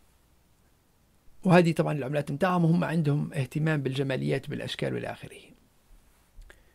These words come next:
به، في عملة نادرة صارت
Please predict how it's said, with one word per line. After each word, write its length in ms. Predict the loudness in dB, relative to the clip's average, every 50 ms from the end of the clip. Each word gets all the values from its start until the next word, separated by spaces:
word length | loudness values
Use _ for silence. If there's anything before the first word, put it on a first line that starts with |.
| _ _ _ _ _ _ _ _ _ _ _ _ -2
به، 180 | 2 4 4 4 2 -6 -20 -20 -4
في 180 | 2 4 6
عملة 280 | 6 6 6 6 6 8
نادرة 640 | 8 6 6 4 4 4 4 4 4 4 2 0 -2
صارت 560 | -4 0 2 2 4 2 0 -2 -4 -18 -18